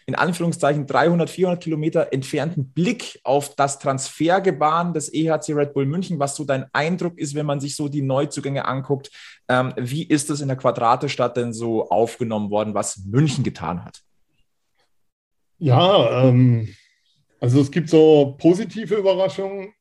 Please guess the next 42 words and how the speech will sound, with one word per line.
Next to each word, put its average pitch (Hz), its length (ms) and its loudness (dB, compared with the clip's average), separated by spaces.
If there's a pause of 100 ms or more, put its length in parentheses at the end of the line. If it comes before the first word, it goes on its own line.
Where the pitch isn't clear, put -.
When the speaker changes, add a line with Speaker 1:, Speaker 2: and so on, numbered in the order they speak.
Speaker 2:
aber 151 260 4
fangen 151 240 2
wir, 156 160 2
fangen 160 240 -4
wir 165 80 2
gleich 151 340 0
mal 156 460 0 (100)
mit, 143 320 -6
mit, 131 180 -4 (200)
also 139 180 0
wie 147 60 4
soll 160 160 4
ich 139 60 0
sagen, 160 380 4
äh, 135 280 0
fangen 139 220 0
wir 151 80 0
gleich 143 260 2
mal 160 140 2
mit 151 120 -2
Ben 151 180 2
Smith 151 280 -4
an, 147 300 -2
weil 127 340 0
das 135 180 -4
ist 139 140 -2
ja 160 80 4
der 135 140 4
Elefant 139 400 0
im 143 80 -2
Raum 127 180 2
und 135 60 -2
natürlich 139 440 2
müssen 139 160 -2
wir 127 100 0
drüber 123 300 0
reden 127 220 -4
und 131 100 -6
da 127 60 0
gibt's 131 240 -4
kein 135 220 0
Vertun. 139 520 0